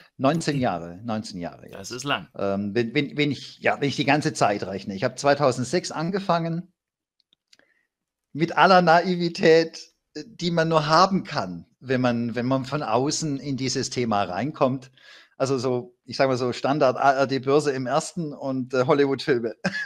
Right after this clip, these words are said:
Speaker 1: <laughs> Und, ähm, das war zweitausendsechs. Und bei mir ist es so, ich rechne intern immer eine andere Zahl, weil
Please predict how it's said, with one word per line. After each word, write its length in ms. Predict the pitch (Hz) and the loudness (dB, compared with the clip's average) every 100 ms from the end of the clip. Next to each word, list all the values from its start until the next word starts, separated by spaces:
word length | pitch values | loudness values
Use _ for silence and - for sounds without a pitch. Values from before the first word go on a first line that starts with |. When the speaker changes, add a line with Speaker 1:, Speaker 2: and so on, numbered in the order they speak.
| - | 4
Speaker 1:
<laughs> 380 | 247 - 240 262 - - - 208 | 4 4 0 -2 -4 -6 -6 -4
Und, 360 | 180 160 156 165 | 0 0 0 4
ähm, 760 | 147 143 143 143 143 143 147 _ _ _ | 6 6 6 4 0 -8 -14 _ _ _
das 180 | 156 151 | -4 2
war 100 | 160 | 2
zweitausendsechs. 800 | 160 143 143 120 120 110 123 - | 4 4 4 0 0 -4 -4 -4
Und 220 | 151 143 | -8 -8
bei 140 | 139 160 | 2 4
mir 160 | 208 | 4
ist 80 | 185 | 0
es 100 | 135 | -2
so, 140 | 165 160 | -2 -4
ich 160 | - | -4
rechne 240 | 147 - 131 | -6 -4 -4
intern 300 | 170 160 131 | -4 -2 -2
immer 140 | 123 | 0
eine 160 | 123 110 | 0 0
andere 240 | 127 117 | -2 -4
Zahl, 280 | - 107 101 | -4 0 0
weil 200 | 104 104 | 0 -2